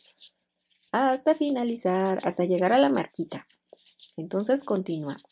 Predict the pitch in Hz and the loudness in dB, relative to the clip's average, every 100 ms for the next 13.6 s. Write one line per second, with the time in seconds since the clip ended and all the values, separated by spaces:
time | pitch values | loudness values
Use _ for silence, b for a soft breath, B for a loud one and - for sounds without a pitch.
0 | - _ - - _ _ _ _ 214 233 | -20 _ -20 -20 _ _ _ _ -20 -14
1 | 226 233 269 285 302 311 302 254 220 202 | -14 -12 -6 -6 -4 -6 -4 -4 -2 0
2 | 208 208 208 202 196 185 156 175 196 262 | 0 0 0 0 2 0 0 2 6 4
3 | - 165 175 175 180 175 202 - 277 269 | 2 -2 0 0 0 2 0 4 6 6
4 | 233 226 233 226 170 160 160 180 180 170 | 4 2 0 0 0 0 -2 -2 -2 0
5 | 160 175 190 190 170 160 160 180 185 220 | 0 2 0 0 -2 -2 -2 0 2 2
6 | 277 247 233 247 269 277 285 262 220 233 | 2 0 0 2 2 4 4 2 2 2
7 | 240 262 - 170 165 170 202 233 - - | 2 0 0 0 0 2 0 0 -4 -2
8 | 170 170 180 185 190 - - _ _ _ | -4 -2 -2 -4 -4 -10 -12 _ _ _
9 | _ _ _ b b b _ _ _ _ | _ _ _ b b b _ _ _ _
10 | _ _ 240 254 269 277 262 190 - - | _ _ -4 0 2 0 0 -4 -6 -16
11 | - _ _ _ _ _ - 214 208 214 | -18 _ _ _ _ _ -2 0 4 4
12 | 226 294 302 294 262 233 240 240 233 233 | 2 0 0 -2 -2 0 0 0 0 -2
13 | - 269 247 247 254 | 2 4 4 0 -2